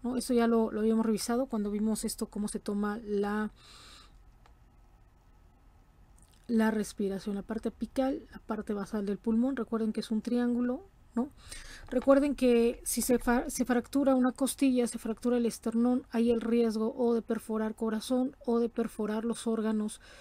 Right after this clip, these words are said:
o en este caso los pulmones, ¿no? Eh, si es el golpe por atrás, puede rever-,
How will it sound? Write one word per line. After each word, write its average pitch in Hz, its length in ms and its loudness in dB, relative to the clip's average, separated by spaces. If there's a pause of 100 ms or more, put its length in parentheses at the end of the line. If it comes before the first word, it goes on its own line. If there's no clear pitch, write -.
(180)
o 214 160 -4
en 233 200 0
este 226 180 -2
caso 226 260 -4
los 208 160 -6
pulmones, 202 640 -4
¿no? 233 160 -2 (600)
Eh, 220 340 2
si - 160 -2
es 220 80 0
el 233 100 2
golpe 226 300 0
por 220 180 -2
atrás, 254 460 0 (300)
puede 226 260 4
rever-, 214 560 0